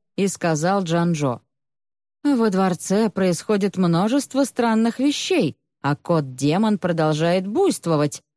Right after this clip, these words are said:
поэтому я попросил жреца огня прийти и усмирить демона. Я только что доложил её императорскому величеству, как будет усмиряться демон.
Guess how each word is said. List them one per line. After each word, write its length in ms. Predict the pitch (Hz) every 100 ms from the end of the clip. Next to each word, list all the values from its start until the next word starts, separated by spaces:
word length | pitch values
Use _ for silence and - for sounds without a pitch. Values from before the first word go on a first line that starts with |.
| _ -
поэтому 540 | 160 156 208 285 269
я 220 | 190 170
попросил 600 | 190 190 165 147 - 196
жреца 580 | 156 156 151 - 190 170
огня 480 | 139 135 131 175 196 _
прийти 540 | - 208 147 - 165 165
и 40 |
усмирить 560 | 175 170 214 262 392 190
демона. 460 | 156 143 139 127 - _ _ _ _ _ _ _ -
Я 340 | 285 285 269
только 380 | - 254 262 254
что 200 | - 233
доложил 540 | 214 208 190 160 214
её 300 | 240 208 190
императорскому 840 | 202 190 180 196 190 170 - 180 165
величеству, 720 | 151 143 135 190 - 262 277 - _ _
как 320 | 208 240 294
будет 380 | 214 214 254 -
усмиряться 640 | 214 208 170 160 226 -
демон. 480 | 233 147 131 135 156